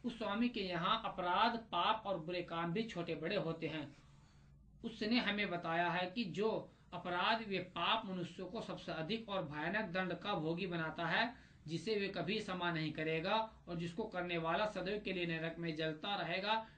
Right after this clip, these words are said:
वे नरक से बाहर नहीं जा सकेगा। वे मौत की इच्छा करेगा, परंतु उसे मौत कभी नहीं आएगी। वे अपराध इस अकेले ईश्वर पालनहार के साथ उसके गुणों व अधिकारों में किसी को भागीदार बनाना है।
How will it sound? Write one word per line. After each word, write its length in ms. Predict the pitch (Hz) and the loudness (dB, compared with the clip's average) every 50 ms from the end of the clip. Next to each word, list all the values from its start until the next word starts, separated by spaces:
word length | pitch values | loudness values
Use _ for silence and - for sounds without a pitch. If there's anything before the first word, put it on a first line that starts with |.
| - - - | -18 -10 -8
वे 180 | 175 196 208 | -4 0 0
नरक 360 | 202 180 170 175 185 196 190 - | 2 4 4 2 2 0 -2 -4
से 180 | - 208 190 | -4 -4 -2
बाहर 280 | 165 160 151 160 170 170 | -2 -2 -2 -2 0 0
नहीं 180 | 165 165 160 | 0 0 0
जा 180 | 147 160 156 151 | 0 0 -2 -2
सकेगा। 520 | - - 151 151 170 175 175 208 220 226 | -4 -6 -8 -6 -4 -2 2 4 4 4
वे 140 | 220 185 170 | 4 2 0
मौत 300 | 160 160 165 160 160 - - | 0 0 -2 -4 -4 -4 -6
की 60 | 208 | -8
इच्छा 560 | 185 175 170 - - - 196 208 214 214 - - - - - - - | -8 -8 -10 -12 -6 -2 -2 0 -2 -2 -6 -12 -20 -20 -16 -6 -2
करेगा, 280 | 165 160 175 185 220 | 0 2 4 4 4
परंतु 400 | 220 165 185 170 165 165 160 202 | 2 2 0 0 -2 -2 -2 -4
उसे 260 | 202 175 - - 165 | -4 -4 -2 -2 -2
मौत 320 | 147 147 151 175 208 214 208 - | -2 -2 -2 -2 -2 -2 -2 -4
कभी 180 | 151 143 147 143 | -6 -6 -6 -6
नहीं 140 | 143 139 135 - | -6 -8 -8 -2
आएगी। 320 | 165 190 202 175 160 143 139 - - - - - - - - - - - - | 0 0 0 0 -2 -6 -6 -10 -16 -20 -20 -20 -20 -20 -20 -20 -20 -8 -4
वे 80 | 208 208 | 0 0
अपराध 440 | 202 180 - 190 190 - 220 226 214 | 0 0 0 2 4 4 4 4 4
इस 240 | 196 185 - - - - - - - - - - - - - - | 0 -6 -10 -16 -20 -20 -20 -20 -20 -20 -20 -20 -20 -20 -14 -12
अकेले 320 | 90 85 - 190 208 226 220 | -10 -6 -2 2 4 4 4
ईश्वर 360 | 190 - - 175 185 208 220 | 2 2 -2 0 2 2 2
पालनहार 640 | 220 - 190 185 185 180 170 156 160 165 165 160 - | 2 0 -2 0 0 0 0 0 0 0 -2 -2 -4
के 100 | 165 156 | -6 -6
साथ 340 | - 170 180 202 226 226 214 | -2 0 2 4 2 2 0
उसके 240 | 185 - - 180 | -4 -6 -6 -6
गुणों 420 | 151 139 147 160 175 196 220 226 233 233 - - - - - 196 | -6 -4 -4 -2 -2 0 0 0 -2 -2 -8 -14 -20 -10 -4 -2
व 200 | 202 180 170 165 | 0 2 2 0
अधिकारों 640 | - 160 - - 160 165 165 180 208 226 233 233 - - - - - 185 | 0 -4 -4 -2 0 0 2 4 4 2 2 0 -2 -8 -16 -10 -6 -6
में 120 | 175 180 | -4 -4
किसी 260 | - 170 - 185 170 | -4 -6 -4 -4 -2
को 180 | 170 220 220 175 | 0 0 0 0
भागीदार 540 | 151 156 160 156 160 156 170 190 320 - 160 | 0 -2 -2 0 0 2 2 4 4 2 2
बनाना 400 | 160 151 151 160 180 208 220 202 | 0 -2 -2 -2 0 0 2 4
है। 280 | 214 226 240 240 - | 4 4 2 2 -2